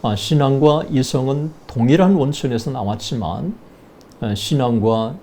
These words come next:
이성을 완전히 동등하게, 예, 여긴 것은 아니라고 하는 사실을, 예, 우리는 주목해 볼 필요가 있습니다.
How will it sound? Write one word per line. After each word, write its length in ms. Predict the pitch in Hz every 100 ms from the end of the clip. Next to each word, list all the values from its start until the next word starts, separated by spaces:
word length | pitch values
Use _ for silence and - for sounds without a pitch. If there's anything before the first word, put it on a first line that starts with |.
| -
이성을 640 | 127 131 - 123 131 143 170 - - - - 67 73
완전히 800 | 98 127 175 196 196 170 175 170 -
동등하게, 840 | 135 139 147 170 127 113 101 123 - - -
예, 160 | 110
여긴 340 | 110 117 143 139
것은 360 | 117 - 147 -
아니라고 520 | 113 101 127 156 156
하는 160 | 156 147
사실을, 640 | - 120 - 120 95 143 - - - - -
예, 220 | 117 196 202
우리는 440 | 135 131 165 180 - - -
주목해 520 | - 143 123 120 113
볼 140 | 113
필요가 280 | 101 113 104
있습니다. 460 | 98 - 110 90